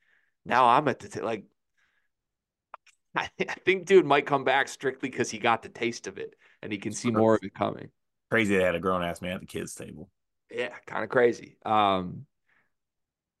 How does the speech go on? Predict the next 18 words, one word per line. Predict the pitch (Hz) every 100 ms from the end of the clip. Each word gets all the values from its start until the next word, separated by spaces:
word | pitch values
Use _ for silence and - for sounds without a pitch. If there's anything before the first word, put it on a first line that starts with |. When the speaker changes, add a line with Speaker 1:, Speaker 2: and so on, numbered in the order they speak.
| _ _ _ _ _ _ _ _ _ _ _ -
Speaker 1:
you're | 143 156
probably | 160 143 135
gonna | 127
hate | 127 135 143
this, | 135 131
but, | - 117 113
uh, | 110 107 101
I | 101
do | 98 117
wanna | 117 113
do | 101 104
this. | 104 113 110 - - _ _ _ _ _ _ _ _ _ _ _ _ -
I | 110 113
think | 151 135
looking | 131 135 135 123
back, | 120 120 135 - - _ _ _ _ _ _ _ _ _ _ _ _ _ _ _ _ _ 107
the | 120 110
whole | 127 139 143 143 139 139 135 131